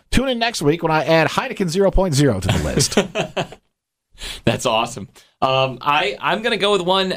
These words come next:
Speaker 2: that we, you and I, when we left Westwind last week, we had, uh, we grabbed a couple of bullets for the,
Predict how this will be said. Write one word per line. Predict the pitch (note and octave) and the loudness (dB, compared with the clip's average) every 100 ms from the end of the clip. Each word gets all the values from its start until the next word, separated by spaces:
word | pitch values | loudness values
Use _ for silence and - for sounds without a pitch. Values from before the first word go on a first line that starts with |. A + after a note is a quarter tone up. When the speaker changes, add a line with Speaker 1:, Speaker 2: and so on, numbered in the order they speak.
| - | -4
Speaker 2:
that | E3 E3 D#3 | 0 0 0
we, | D#3 E3 | -6 -8
you | D3+ E3+ G#3+ | -2 2 2
and | F3+ | 2
I, | D3+ C#3+ | 0 -2
when | - C#3+ C#3 | -2 2 2
we | D3 | 4
left | D3+ D#3 C#3 | 0 0 -2
Westwind | A#2+ A#2 A#2 | -2 -2 -4
last | G#2+ G2+ - | -2 -2 -2
week, | G#2 F#2+ | -4 0
we | G#2+ G2+ | 2 4
had, | A2+ A2 G#2 | 2 0 -2
uh, | G2+ G2 - | 0 -2 0
we | A2+ G#2 G2 - | 0 0 -4 -2
grabbed | A#2 A2+ A2 | 0 0 -2
a | |
couple | A2+ G#2 G#2 | -6 0 0
of | G2+ | 2
bullets | G#2+ G#2+ - - | 0 0 -4 -6
for | - | 0
the, | G#2 G2 F#2+ - | 2 2 2 0